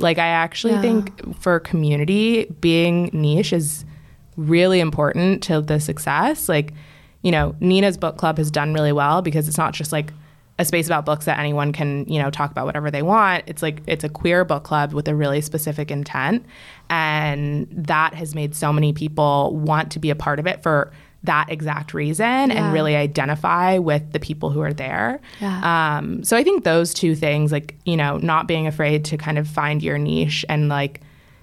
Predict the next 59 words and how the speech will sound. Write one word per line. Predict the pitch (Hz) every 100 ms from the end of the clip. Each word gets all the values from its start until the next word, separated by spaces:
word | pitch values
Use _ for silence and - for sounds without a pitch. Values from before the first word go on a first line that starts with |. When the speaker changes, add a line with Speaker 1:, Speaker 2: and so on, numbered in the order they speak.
| - -
Speaker 1:
say | - 180 170
who | 165 190 180
this | 165
space | 156 - 135 151
is | 165 151
really | 147 147 151
for, | - - - 113 - - - - -
and | 180
then | 170
doing | 165 165 165
it | 160
in | 151 151
a, | 147 151 -
in | 160
a | 156
way | 151 151 147
that | 147 147
is | 147
authentic | 143 147 151 151 151
to | 156 151
a | -
space | 156 165
that | 160 -
you | 165 175
wanna | 170 160 156
be | 151
a |
part | 151 143 151
of. | 214 269 285 254
Speaker 2:
Yeah. | 208
Speaker 1:
I |
think | 190 190
if | 180
you | 208
can | 262
do | 202 156
those | 156 151
things | 151 - 156
really | 85 82
well, | 80 - - - 113 117
you'll | 190 170 -
create | - 165 151 151
something | 160 - -
that | - - - - _ _
you | 190 202
wanna | 226 226 214 -
be | 220
a | 214
part | 208 214
of, | 208
that | 160
you | 160 180
love, | 180 170 165
and | 156
that | 151
other | 147
people | 151 151 -
love | - -
too. | - -